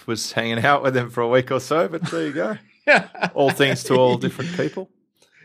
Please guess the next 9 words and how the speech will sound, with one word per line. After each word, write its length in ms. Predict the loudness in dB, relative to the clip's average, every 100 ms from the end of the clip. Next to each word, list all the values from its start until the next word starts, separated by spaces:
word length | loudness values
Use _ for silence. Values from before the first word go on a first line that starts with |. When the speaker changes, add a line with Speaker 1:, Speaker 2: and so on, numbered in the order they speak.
| -20 -18 0
Speaker 2:
He 140 | 2
might 300 | 4 4 4
not 160 | 0 -6
be 180 | -4 -4
as 140 | -6
brash 400 | -10 -8 -8 -6
as 120 | -10
Clive, 460 | -10 -10 -8 -8 -10 _ _
but, 160 | -16